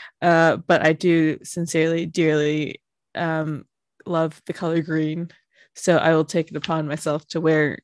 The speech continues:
so much green that it's just, my parents considered it, uh, just, like, an obscene quantity of green when I was a child growing up, and they're, like, just very confused 'cause we have no ethnic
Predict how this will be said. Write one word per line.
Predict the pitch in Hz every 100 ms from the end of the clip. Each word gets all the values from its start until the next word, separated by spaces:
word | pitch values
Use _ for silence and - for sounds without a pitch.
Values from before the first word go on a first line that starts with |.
| _ -
so | - 180
much | 170 -
green | 175 165 170 165 -
that | 160 156 156 -
it's | 160 - -
just, | 165 160 - - - - - - - _
my | 170
parents | 170 185 170 -
considered | 180 165 165 160
it, | 160 147 -
uh, | 170 170 170 143 - -
just, | 175 -
like, | 143 139
an | 165
obscene | 160 - - 160 147 165 -
quantity | - 165 175 180
of | 170
green | - 165 156 175 - _ -
when | 175
I |
was | 160 165 - - - -
a | 170
child | - 175 175
growing | 190 170 175
up, | -
and | 185
they're, | 185 180
like, | - - -
just | 185 170
very | 185 175
confused | 170 160 185 170 165
'cause | - 175
we | 170
have | 170 175
no | 185 180 -
ethnic | - - - - -